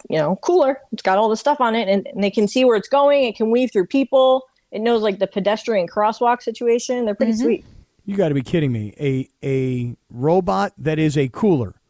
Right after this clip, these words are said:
Speaker 2: Mm-hmm.
Speaker 3: on wheels
Speaker 1: Yep.
Speaker 3: through traffic.
Speaker 2: Yep.
Speaker 1: Yep.
Speaker 3: For a Slurpee.
Speaker 1: Yep.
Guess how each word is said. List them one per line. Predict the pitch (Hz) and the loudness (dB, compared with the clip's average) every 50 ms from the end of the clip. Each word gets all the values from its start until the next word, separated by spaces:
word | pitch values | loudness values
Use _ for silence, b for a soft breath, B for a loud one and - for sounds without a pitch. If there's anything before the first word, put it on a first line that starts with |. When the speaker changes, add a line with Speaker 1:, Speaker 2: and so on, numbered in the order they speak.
| _ _ _ _ _ _ _ _ _ _ _ - | _ _ _ _ _ _ _ _ _ _ _ -12
Speaker 2:
Mm-hmm. | 185 190 196 175 233 - | -10 -10 -8 -6 -4 -2
Speaker 3:
on | 156 156 151 135 139 | 0 0 0 0 0
wheels | 185 202 196 170 151 139 139 135 120 - - - | 0 0 2 2 2 2 0 -2 -4 -8 -10 -4
Speaker 1:
Yep. | - 170 196 - - | -2 -2 -2 -2 0
Speaker 3:
through | 196 190 185 | 0 0 0
traffic. | - - 208 196 175 151 - - - - - _ _ _ _ _ | -2 -2 -4 -4 -4 -4 -8 -10 -16 -20 -20 _ _ _ _ _
Speaker 2:
Yep. | - 170 175 - - | -12 -10 -8 -6 -2
Speaker 1:
Yep. | - 185 214 - 190 - _ _ _ _ _ _ _ _ _ _ _ _ | 0 0 0 0 -4 -10 _ _ _ _ _ _ _ _ _ _ _ _
Speaker 3:
For | - - 190 175 | -8 -2 0 0
a | 156 | 0
Slurpee. | - - - 233 226 190 - - 92 85 _ _ _ _ _ _ _ _ _ _ _ _ _ _ - | 0 -2 -2 0 0 0 0 -4 -10 -14 _ _ _ _ _ _ _ _ _ _ _ _ _ _ -6
Speaker 1:
Yep. | 190 170 175 165 180 185 - _ | -2 -2 0 0 0 -2 -2 _